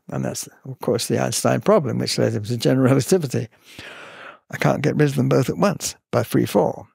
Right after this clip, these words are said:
So what do I do? I do what any sensible physicist would do. I cheat. I say, "Okay, I know I should be using the Einstein perspective, but let's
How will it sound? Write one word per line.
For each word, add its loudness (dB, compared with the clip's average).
So 0
what 2
do 2
I 4
do? -4
I -2
do 4
what 2
any 2
sensible -2
physicist -2
would -2
do. -2
I -10
cheat. -2
I -4
say, -2
"Okay, 4
I 4
know 6
I 6
should 0
be 6
using 6
the 2
Einstein 0
perspective, 0
but -2
let's 0